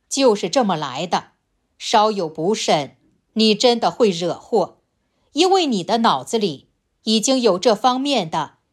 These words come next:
意念存在了。一个人如果认为这个世界上很多人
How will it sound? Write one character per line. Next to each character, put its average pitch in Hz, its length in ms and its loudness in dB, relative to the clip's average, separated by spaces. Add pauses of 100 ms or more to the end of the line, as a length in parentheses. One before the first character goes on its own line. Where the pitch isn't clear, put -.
意 254 260 0
念 196 240 0
存 160 260 -6
在 190 360 -2
了。 147 220 -12 (720)
一 247 200 0
个 302 140 -4
人 202 580 -2
如 226 240 2
果 226 200 -2
认 208 260 0
为 160 400 -8 (160)
这 339 240 2
个 196 100 -4
世 196 220 -4
界 196 220 -4
上 156 320 -8 (360)
很 208 280 0
多 359 200 0
人 196 440 -4